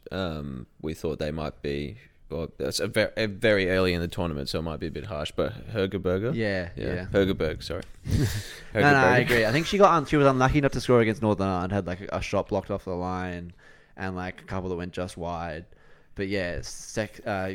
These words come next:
Speaker 2: against England, she, she was n-, virtually non-existent.
Speaker 1: Yeah. But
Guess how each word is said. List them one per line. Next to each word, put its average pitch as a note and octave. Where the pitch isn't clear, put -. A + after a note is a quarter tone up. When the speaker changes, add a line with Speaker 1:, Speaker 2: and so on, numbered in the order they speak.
Speaker 2:
against F#2
England, F2
she, E2
she -
was E2
n-, G2+
virtually G2
non-existent. -
Speaker 1:
Yeah. E2+
But -